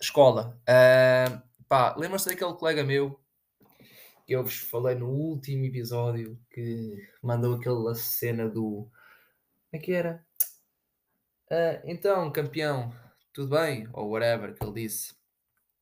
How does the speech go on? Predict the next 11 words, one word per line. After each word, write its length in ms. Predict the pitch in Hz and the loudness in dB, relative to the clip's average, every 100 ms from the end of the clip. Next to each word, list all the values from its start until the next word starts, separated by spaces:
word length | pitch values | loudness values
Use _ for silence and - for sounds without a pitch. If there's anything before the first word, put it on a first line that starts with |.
| _ - | _ -8
E 40 | 127 | -6
eu 80 | |
disse, 400 | 120 120 117 - _ _ _ _ - | -4 -4 -6 -12 _ _ _ _ -2
"Yeah, 220 | 143 160 | 2 2
mano, 360 | 135 117 104 - _ _ _ _ | 2 -4 -8 -14 _ _ _ _
tá 120 | 131 | -4
tudo. 300 | 135 165 139 - _ _ _ _ _ _ _ _ _ _ _ | -2 -2 -6 -8 _ _ _ _ _ _ _ _ _ _ _
E 40 | 139 | -8
contigo?" 500 | 135 139 143 - _ _ _ _ - - - _ _ _ _ - | -6 -4 -6 -8 _ _ _ _ -16 -16 -20 _ _ _ _ -8
E 180 | 127 127 | -2 0
ele, 380 | 123 127 127 | 0 0 -4